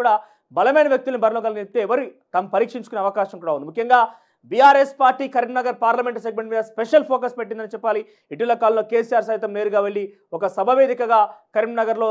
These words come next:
ఎలాగైనా కూడా పాగా వేయబోతున్నామని కూడా చాలా ధీమా వ్యక్తం చేసే ప్రయత్నం చేశారు. అయితే కరీంనగర్ ఇంకా సస్పెన్స్ అని చెప్పాలి. ఇక నిజామాబాద్లో ప్రస్తుత ఎమ్మెల్సీ, మాజీ ఎమ్మెల్యే, మాజీ మంత్రి జీవన్ రెడ్డి పేరు ప్రస్తావనకు వచ్చింది.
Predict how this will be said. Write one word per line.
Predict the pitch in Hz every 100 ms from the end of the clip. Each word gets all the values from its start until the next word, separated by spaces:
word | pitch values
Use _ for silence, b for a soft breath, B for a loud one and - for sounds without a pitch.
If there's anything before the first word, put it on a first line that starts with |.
| 214
ఎలాగైనా | 233 226 220 220
కూడా | 226 202
పాగా | 214 226 214
వేయబోతున్నామని | 214 220 220 220 202 202
కూడా | 196
చాలా | 196 180
ధీమా | 190 190
వ్యక్తం | 175 175 165
చేసే | 165 165
ప్రయత్నం | 156 156 135
చేశారు. | 120 - _ _ -
అయితే | 170 175
కరీంనగర్ | 202 240 254 247
ఇంకా | 220 233
సస్పెన్స్ | 240 220 247 233
అని | 240 220
చెప్పాలి. | 233 240 277 _ _ _
ఇక | 160
నిజామాబాద్లో | 285 240 226 349 311 311 277 311 - - _ _ _ _ _ -
ప్రస్తుత | 247 311 294
ఎమ్మెల్సీ, | 277 285 285 285 202 156
మాజీ | 240 220 277
ఎమ్మెల్యే, | 262 262
మాజీ | 247 240 226
మంత్రి | 262 247 262 226 - _ _ 139 247
జీవన్ | 302 311 294
రెడ్డి | 277 277
పేరు | 262 247
ప్రస్తావనకు | 233 247 240 226
వచ్చింది. | 226 240